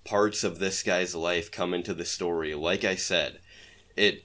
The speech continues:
has, like, come up every single time, obviously, but, um, it's kinda interesting just specifically where a lot of this, um, inspiration comes from for the writers. Of course,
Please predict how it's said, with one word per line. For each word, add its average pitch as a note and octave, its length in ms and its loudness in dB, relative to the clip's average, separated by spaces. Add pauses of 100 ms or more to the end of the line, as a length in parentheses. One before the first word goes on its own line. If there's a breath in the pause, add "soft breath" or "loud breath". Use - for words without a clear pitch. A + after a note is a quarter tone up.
(180)
has, G#2+ 340 4
like, G2+ 220 2
come A#2 200 4
up G#2+ 280 6
every G#2+ 440 4
single G2+ 380 0
time, F#2 360 0
obviously, E2 720 0
but, E2 380 -2
um, D2+ 400 -2 (380 loud breath)
it's G#2+ 100 -2
kinda D3 240 4
interesting G#2 640 0
just G2+ 300 0
specifically G2 680 -4
where D#2+ 840 -2 (460)
a F2 60 2
lot F#2+ 240 6
of D#2+ 160 -8
this, E2+ 360 -2
um, A1+ 840 -2 (160)
inspiration B2 800 4
comes F2 260 -4
from E2 220 -6
for G2 240 -2
the E2+ 100 -4
writers. E2+ 460 2
Of F2 140 -10
course, G#2+ 500 2